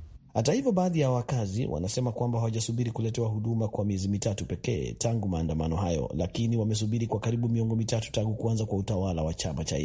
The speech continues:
N C. Wanaharakati wa kijamii kama Josti Swaz wanasema huenda wapiga kura wengi watasusia kushiriki kwenye uchaguzi mdogo ujao kwa kuwa wanaona kama ni zoezi la kupoteza muda tu.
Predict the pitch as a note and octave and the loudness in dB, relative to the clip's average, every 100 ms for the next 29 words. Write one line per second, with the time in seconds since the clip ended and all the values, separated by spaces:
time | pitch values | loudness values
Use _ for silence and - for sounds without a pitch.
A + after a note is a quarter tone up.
0 | D#2 C#2+ - D2 - - - - - - | 0 0 0 -2 -4 -12 -20 -18 -18 -20
1 | - - - - - G2+ B2+ B2+ C3 C3 | -20 -18 -16 -12 -2 2 4 4 4 2
2 | - B2+ A#2+ B2+ B2 A#2+ B2 B2+ B2 B2+ | 2 2 2 0 2 2 2 4 4 2
3 | C3 - B2 A#2+ A#2 B2+ A#2+ - A2+ - | 0 -2 0 0 2 0 0 0 0 2
4 | B2 A#2 - - - - - G2 - C3 | 2 0 -6 -16 -20 -12 -4 0 2 2
5 | B2 B2+ C3 B2+ A#2 B2 A#2 B2 A#2+ B2 | 4 4 4 2 0 -2 -2 0 0 2
6 | C3 A2+ E2 C2+ B1+ D#2+ G2+ A#2 - A#2+ | 0 0 -2 -4 -4 -2 -2 -2 -2 -2
7 | A#2+ - A#2 A2+ G#2+ G#2 G#2 G2 G2+ G2+ | -2 -2 -2 0 -2 0 0 -2 0 0
8 | G2+ A2 G#2 F#2 A2+ A#2 E2+ E2+ - F#2 | 0 0 0 0 2 0 0 -4 -2 0
9 | F#2+ G2 G2+ A2 G#2 - A2+ F2+ D#2+ E2 | 0 2 2 2 0 0 0 0 0 0
10 | E2+ D#2 D#2 - C2+ C#2+ D2 D#2+ C#2 C2+ | 0 0 -2 -2 -2 -2 0 0 -2 -2
11 | - E2+ | -2 -4